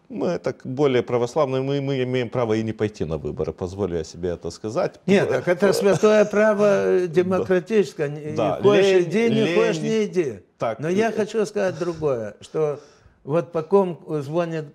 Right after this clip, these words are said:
Speaker 2: колокол. Вот очень здорово один пастор сказал, которого гитлеровцы, эсэсовцы схватили. Он говорит: «Когда моего друга еврея забрали, я молчал.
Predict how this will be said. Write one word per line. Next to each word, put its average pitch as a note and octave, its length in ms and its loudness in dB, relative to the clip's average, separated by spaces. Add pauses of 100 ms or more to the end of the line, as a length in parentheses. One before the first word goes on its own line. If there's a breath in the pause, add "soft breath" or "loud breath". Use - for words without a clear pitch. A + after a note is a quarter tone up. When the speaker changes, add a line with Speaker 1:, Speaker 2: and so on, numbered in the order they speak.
Speaker 2:
колокол. B2 600 -4
Вот C#3+ 240 -6 (120)
очень F#3+ 360 0
здорово E3 500 -2
один D#3 340 -6
пастор F3+ 480 -4
сказал, C3 480 -6
которого C3 840 -4 (220 soft breath)
гитлеровцы, C3 1080 -4
эсэсовцы C#3 760 -6
схватили. C#3 720 -6 (320 loud breath)
Он D3+ 100 -4
говорит: F#3 280 2
«Когда F#3 260 0
моего F3+ 400 -2
друга F3 460 -2
еврея F3 640 -2
забрали, C3+ 680 -6
я C#3+ 220 -6
молчал. B2 600 -6